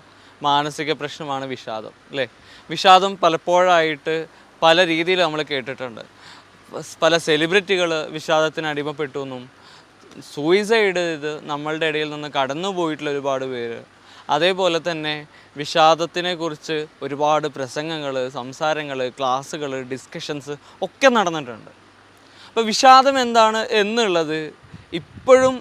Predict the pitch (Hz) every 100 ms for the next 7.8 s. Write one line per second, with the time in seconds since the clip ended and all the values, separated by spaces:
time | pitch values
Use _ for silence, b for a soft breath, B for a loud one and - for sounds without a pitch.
0 | - 170 160 170 170 170 180 156 151 151
1 | 143 131 110 - - - _ _ B B
2 | B 175 - 208 220 247 247 233 226 233
3 | 214 165 180 208 269 247 226 226 202 190
4 | 180 190 190 180 175 170 170 165 160 160
5 | 151 139 175 - - - 151 - 165 165
6 | 165 165 156 156 151 147 143 135 127 123
7 | 127 B B B - 143 139